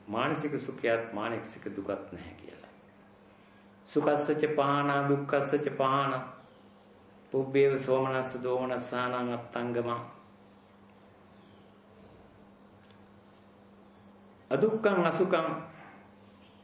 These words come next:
උපේක්ඛා සති පාරිශුද්ධින් චතුත්ථ ධානං උපසම්පatti විහෙරති කියනකොට සුඛ දුක්ඛ දෙක නැහැ. ඒ වගේම අපේ සොම්නස් දොම්නස් නැහැ. අතීත අනාගත වශයෙන් සිත තැවෙන්නේ නැහැ.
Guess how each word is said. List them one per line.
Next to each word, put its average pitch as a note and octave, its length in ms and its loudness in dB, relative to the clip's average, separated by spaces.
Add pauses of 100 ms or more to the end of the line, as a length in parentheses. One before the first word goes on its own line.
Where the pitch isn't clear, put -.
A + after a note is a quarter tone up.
(160)
උපේක්ඛා D3+ 540 2
සති C#3 240 -2
පාරිශුද්ධින් B2 680 0
චතුත්ථ A#2 460 -4
ධානං A2 360 -2
උපසම්පatti G#2 600 -6
විහෙරති G2 400 -4
කියනකොට F#2+ 460 -6 (480)
සුඛ - 360 0
දුක්ඛ C3+ 320 0
දෙක A2 240 0
නැහැ. F#2 260 -6 (1400)
ඒ B2 140 2
වගේම C#3+ 360 4
අපේ C3+ 280 2
සොම්නස් C3+ 520 0
දොම්නස් B2+ 500 0
නැහැ. G2 440 -6 (1000)
අතීත F#3+ 420 2
අනාගත D#3 440 2
වශයෙන් D3 420 4
සිත C#3 260 -6
තැවෙන්නේ B2 440 2
නැහැ. F#2 300 -4